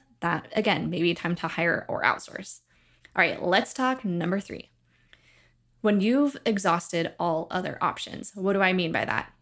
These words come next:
You, you've already taken the courses. You've already listened to my podcast, other podcasts. You have already implemented some new systems in your business,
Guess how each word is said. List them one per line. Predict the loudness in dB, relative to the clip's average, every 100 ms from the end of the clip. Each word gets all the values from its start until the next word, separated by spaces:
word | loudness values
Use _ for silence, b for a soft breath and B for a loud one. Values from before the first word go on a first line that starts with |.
| -6
You, | 0 2 2 2 0 -4 _
you've | -4 2
already | 4 4
taken | 2 0 2 0
the | 0 -2
courses. | -2 0 -2 -6 -6 -6
You've | 0
already | 4 4 4
listened | 2 2 0 2
to | 2
my | 4 4 4
podcast, | 2 2 2 2 0 -10 -2
other | 2 2
podcasts. | 2 2 2 0 0 -4 B B B B
You | -4 0 2
have | 2 2
already | 2 2
implemented | 0 -2 0 0 0 -2
some | 0 0
new | 0
systems | 0 -4 -2 -2
in | 0
your | 0 0
business, | 0 0 -2 -4 -8